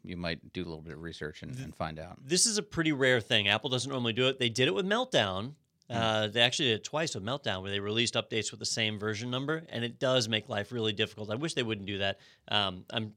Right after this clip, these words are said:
Speaker 2: there's probably some design aesthetic why they couldn't do ten point thirteen point six point one. Jony Ive would probably go crazy.
Speaker 1: <laughs>
Speaker 2: Uh, you know, it's just like adding an extra U S B port. It would be insane.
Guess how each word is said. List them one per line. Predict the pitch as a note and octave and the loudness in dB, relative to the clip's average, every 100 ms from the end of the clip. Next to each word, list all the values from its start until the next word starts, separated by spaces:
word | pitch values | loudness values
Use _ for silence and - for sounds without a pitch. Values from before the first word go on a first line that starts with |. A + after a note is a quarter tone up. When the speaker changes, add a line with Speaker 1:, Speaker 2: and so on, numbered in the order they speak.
| - | -6
Speaker 2:
there's | B2+ | -6
probably | - D#3+ D3 | -2 0 2
some | D3+ B2+ | 2 0
design | A2+ G#2 F#2+ G2+ B2+ | 0 0 0 0 2
aesthetic | C3+ - D3 D3+ D3+ | 2 2 0 0 0
why | B2 | 0
they | A2 | 0
couldn't | A2 - A#2+ A2+ | -2 -4 -4 -4
do | A2 | -4
ten | - A#2 | -4 -4
point | A#2 G2+ | -4 -8
thirteen | G#2+ - A2 | -8 -6 -4
point | G#2+ G#2+ | -4 -6
six | A#2 | -6
point | - G#2+ G#2+ | -6 -10 -10
one. | G2 A#2 A2+ A#2 - - - | -8 -4 -4 -6 -10 -20 -10
Jony | G#2+ G#2 F#2+ | -4 -2 0
Ive | F#2+ G#2+ G2+ | 2 2 2
would | G2+ | -2
probably | A2+ G2+ | -4 -4
go | F#2+ | -4
crazy. | F#2 - G#2+ A2 A2 G#2 - | -8 -4 0 2 2 -2 -6
Speaker 1:
<laughs> | - _ | -20 _
Speaker 2:
Uh, | G#2 G2+ G2 F#2 F#2 F#2+ | -4 0 0 0 -2 -4
you | F#2+ | -6
know, | F#2+ | -6
it's | G#2 A2 | -6 -8
just | F2+ F2+ | -8 -8
like | G2+ | -6
adding | G#2+ G2 G2 | 0 0 0
an | G2 | -2
extra | F#2+ - | -6 -6
U | F#2 G2 | -4 -4
S | F#2 | -4
B | A2+ | -4
port. | G#2+ - G#2+ | -4 -2 -2
It | |
would | G#2+ | -4
be | F#2+ | -6
insane. | F#2+ F2+ G#2+ A#2 | -4 -2 -2 -4